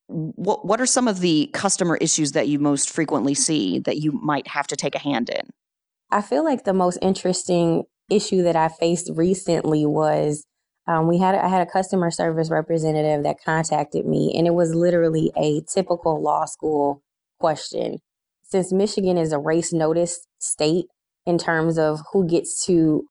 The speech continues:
Speaker 2: who gets to the, the Register of Deeds first, I literally had a situation where a woman sold a house to, um, one person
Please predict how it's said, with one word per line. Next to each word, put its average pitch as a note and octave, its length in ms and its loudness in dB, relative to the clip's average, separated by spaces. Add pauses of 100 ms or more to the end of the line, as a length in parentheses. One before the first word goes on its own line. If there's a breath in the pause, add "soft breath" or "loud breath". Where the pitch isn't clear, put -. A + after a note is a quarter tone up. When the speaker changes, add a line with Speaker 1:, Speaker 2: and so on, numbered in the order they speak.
(120)
Speaker 2:
who G#3 100 2
gets F3 260 0
to F#3 120 0
the, D3+ 320 0 (680)
the E3 180 0
Register D#3+ 420 2
of D#3 100 -2
Deeds D#3+ 320 0
first, E3+ 480 -2 (480)
I F3 100 2
literally G3+ 360 2
had F#3 180 0
a E3 60 0
situation E3 640 -2
where D#3 120 0
a D3+ 80 0
woman D#3+ 380 0
sold D#3+ 300 0
a F3 80 2
house D#3+ 420 -2 (160)
to, D3+ 460 2 (160)
um, D3+ 240 0
one D#3+ 180 2
person D3 640 0